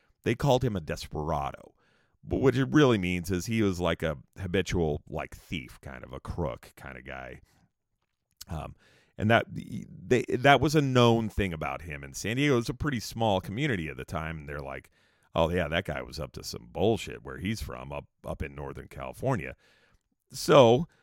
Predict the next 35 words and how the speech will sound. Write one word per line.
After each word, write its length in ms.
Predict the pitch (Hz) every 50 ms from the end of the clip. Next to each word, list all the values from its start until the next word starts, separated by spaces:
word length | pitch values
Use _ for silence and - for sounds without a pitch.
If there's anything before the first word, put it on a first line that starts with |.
| _ _ _
um, 360 | - 62 65 71 64 62 - - _ -
the 120 | - 113
court 340 | 107 - - 156 156 104 65
wanted 260 | 101 110 110 117 120 113
to 60 | 107
set 260 | 101 - 104 98 90
an 120 | 95 90 95
example. 400 | 110 117 - 165 165 156 104 78
There's 240 | - 78 80 82
a 40 | 92
lot 240 | 80 80 85 90 -
of 120 | 104 -
pressure 420 | - - - 135 147 - - 78 80
from 240 | - - 85 82 82
the 80 | 82
citizens 580 | - - 85 80 82 80 - 82 78 80 76 -
of 240 | 80 78 71 - _ _ _ _ _ _ _ -
Old 240 | - 82 80 82 -
Town 260 | 101 87 85 80 78
San 240 | - - 80 76 71
Diego 380 | 76 90 127 151 127 104 87
at 120 | 82 78 69
that 200 | 80 71 - -
time, 520 | - - 143 190 165 98 90 98 120 135 - _ _ _ _ _ _ _ _
like, 240 | - 80 78 - - -
"Hey, 300 | - 127 117 110 104 - - _ _ _ _ _ _
you 100 | - 120
know 100 | 123 127
what? 240 | 131 127 98 - -
The 80 | 87 101
next 320 | 98 101 110 127 - -
guy 220 | - - 135 147 156
that 180 | 151 139 117
steals 420 | - - - - 190 190 170 143 -
something, 520 | - 104 90 82 80 87 87 82 82 85